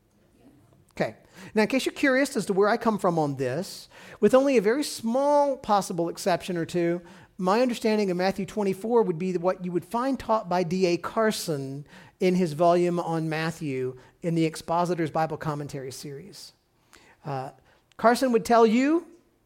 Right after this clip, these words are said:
and me that this chapter speaks of the entire age of the church from the time that Jesus ascends to heaven through the time when he will return. Christ will speak very clearly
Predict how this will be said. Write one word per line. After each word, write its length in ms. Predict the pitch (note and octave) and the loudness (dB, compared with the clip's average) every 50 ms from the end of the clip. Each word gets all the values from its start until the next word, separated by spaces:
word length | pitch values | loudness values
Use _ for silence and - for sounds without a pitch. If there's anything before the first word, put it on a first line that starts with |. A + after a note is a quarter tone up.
| _ _ - | _ _ -10
and 160 | D3+ D3+ E3 | -6 -2 2
me 420 | F3+ F#3+ G#3 B3 D#4 E4 C#4+ C4+ - - - - - - _ | 4 4 6 6 6 4 2 0 -6 -16 -20 -20 -20 -8 _
that 140 | - F#3+ F#3 | -2 0 0
this 180 | A3 A#3+ A3+ - | 0 0 -2 -2
chapter 540 | - - A#3+ A3+ A#3 B3+ - - C#4 C#4+ | -4 -4 -2 -2 -2 -2 -2 -2 -2 -2
speaks 400 | C#4 - - - C4 C#4 - - | -2 -2 -2 0 0 0 0 -2
of 180 | - - A3+ F#3+ | -4 -4 -4 -2
the 160 | G3 A3 G#3+ | 2 2 2
entire 600 | G3+ G3+ F#3 - - - A#3 C4 C4+ C#4 D4 D4 C#4+ - | 2 2 0 -6 -8 -6 -2 0 2 2 0 -2 0 0
age 360 | A3 A3+ B3+ C4+ C#4 A3+ - | 2 2 2 2 -2 -6 -8
of 160 | - A3+ G3+ | -10 -8 -8
the 80 | G3 - | -8 -8
church 380 | - - - A#3+ C#4 D#4+ - - | -8 -8 -8 -8 -8 -8 -8 -8
from 120 | - G3+ | -6 -6
the 80 | G3+ G3 | -6 -6
time 320 | - - G#3+ A3+ B3 A#3+ | -6 -6 -4 -2 -2 -2
that 120 | G#3 A3 - | -2 -4 -4
Jesus 400 | D3+ F3+ G3 G3+ G3 A3+ G#3 - | -4 -4 -2 -2 -2 -2 -4 -4
ascends 380 | E3+ - - G3+ G#3 A#3+ A#3 | -4 -4 -4 -4 -4 -4 -4
to 140 | - D4 B3+ | -2 -2 0
heaven 560 | G3 G3 F#3 E3+ F3 F#3 F#3+ G#3+ A#3 A#3+ A3+ - - _ _ _ _ _ _ _ | 2 2 2 2 0 -2 -2 -2 -2 -4 -6 -12 -20 _ _ _ _ _ _ _
through 380 | - - G#3 G3 A3+ B3+ C#4+ | -6 -4 -2 0 2 2 0
the 100 | B3 B3+ | 0 -2
time 340 | - - G#3 G3+ F#3+ F#3+ F3+ | -4 -4 -2 -2 -2 -2 -2
when 120 | F3+ F3 | -2 -4
he 160 | D3 - F3+ F3 | -4 -6 -6 -4
will 160 | E3+ E3+ E3 | -4 -4 -4
return. 400 | F3+ F3 - - D3 A#2 A2+ B2 - _ _ _ _ _ _ _ _ _ _ _ _ - - - - C3+ D3 D#3 D#3 D3+ - _ _ _ _ _ _ _ _ _ _ _ _ _ _ _ _ _ - | -6 -8 -8 -8 -10 -10 -10 -14 -20 _ _ _ _ _ _ _ _ _ _ _ _ -20 -20 -20 -20 -20 -20 -20 -20 -20 -20 _ _ _ _ _ _ _ _ _ _ _ _ _ _ _ _ _ -4
Christ 340 | - A3 G#3+ G#3+ A3 - - | 2 4 4 4 4 2 2
will 180 | F#3 G#3 A3 | 2 4 4
speak 600 | G#3 - - - - - A#3 C4 D#4 - - - _ | 4 0 -6 -6 -2 -2 0 0 -2 -4 -8 -14 _
very 460 | - E3 C#3+ C#3 D#3 F3+ G3 G#3+ C#4 | -12 -10 -6 -2 0 2 2 2 0
clearly 640 | C#4 - - B3 A#3 A#3 A#3 A#3 C4+ D4 D4+ D4+ - | -4 -6 -6 -4 -2 0 0 0 0 -2 -2 -2 -6